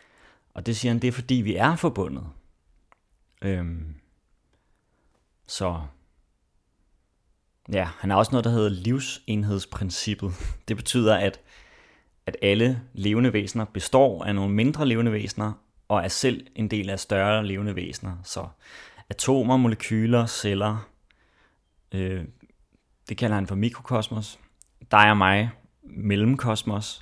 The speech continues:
og så deroppe af, øh, jordkloden, solsystemer, galakser. Det, det kan jeg huske, det tiltalte mig også rigtig meget, fordi at jeg synes også, at jeg havde for-, nok i forvejen tænkt, at jeg synes, et solsystem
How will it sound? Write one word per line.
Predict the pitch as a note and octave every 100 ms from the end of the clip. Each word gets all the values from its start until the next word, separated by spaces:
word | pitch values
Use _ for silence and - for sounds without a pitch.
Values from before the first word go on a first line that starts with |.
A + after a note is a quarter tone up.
| -
og | G#2
så | G#2 G2+ -
deroppe | - G2 G2 G#2+
af, | F#2 F#2+ - _ _ _ _ _ _ - -
øh, | G2+ F#2+ F#2 F2+
jordkloden, | G#2+ A2 A#2+ G#2+ G#2+ G2+ - -
solsystemer, | - A2+ A2 A#2 A#2 A#2+ G#2 G#2 G2+ - _ -
galakser. | G#2 F#2 F#2+ - A2 G2+ - _ _ _ _ _ _ _ _ _ _ _ _ _ _ _ F#2+
Det, | B2+ B2 -
det | D3
kan | D#3+
jeg |
huske, | B2+ G#2
det | D#3
tiltalte | - D#3+ D3 G#2 G2
mig | F#2
også | A#2+ -
rigtig | G#2+ A2+
meget, | G2 F2+ F#2+
fordi | G#2 F#2+ F#2
at | F2+ - _ _ _ G2
jeg | G2
synes | A#2+ A2
også, | G2+ G2+ A#2+ A2+
at | G2 G#2
jeg | G2+
havde | G#2+ A2+
for-, | -
nok | B2+ C#3+ -
i | B2
forvejen | C3 C#3+ C#3 A2
tænkt, | C3+ A#2+ A2+
at |
jeg | G#2
synes, | A#2+ A#2+
et | G#2+ -
solsystem | - A2+ C3 C3 C3 - A#2 G2+ -